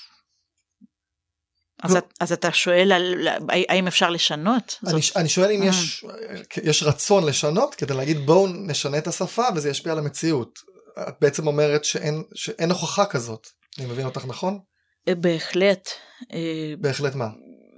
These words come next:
Speaker 1: אין שום,
Speaker 2: אין
Speaker 1: שום,
Speaker 2: הוכחה
Speaker 1: אין
Speaker 2: כזאת.
Speaker 1: שום הוכחה כזאת. הרי יש לנו שפות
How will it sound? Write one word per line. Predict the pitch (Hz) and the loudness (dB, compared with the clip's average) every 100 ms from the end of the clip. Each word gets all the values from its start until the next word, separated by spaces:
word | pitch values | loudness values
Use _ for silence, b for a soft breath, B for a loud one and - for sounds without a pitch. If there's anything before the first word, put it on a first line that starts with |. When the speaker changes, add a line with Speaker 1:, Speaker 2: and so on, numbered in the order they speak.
| - 113 - _ _ | -18 -16 -18 _ _
Speaker 1:
אין | - 190 | 0 0
שום, | - - 202 196 - | 0 0 0 0 2
Speaker 2:
אין | 190 | 4
Speaker 1:
שום, | 196 | 4
Speaker 2:
הוכחה | 180 131 | 2 -2
Speaker 1:
אין | - | -2
Speaker 2:
כזאת. | 190 190 | 0 0
Speaker 1:
שום | 233 233 | 4 2
הוכחה | 208 185 - 294 | 2 -6 -2 -2
כזאת. | - 226 156 135 - | 0 -2 -2 -6 -4
הרי | 127 160 156 | -2 -2 0
יש | 190 - | 0 2
לנו | 226 196 175 | 2 2 0
שפות | - 160 - 196 196 - | -2 -2 0 0 0 -8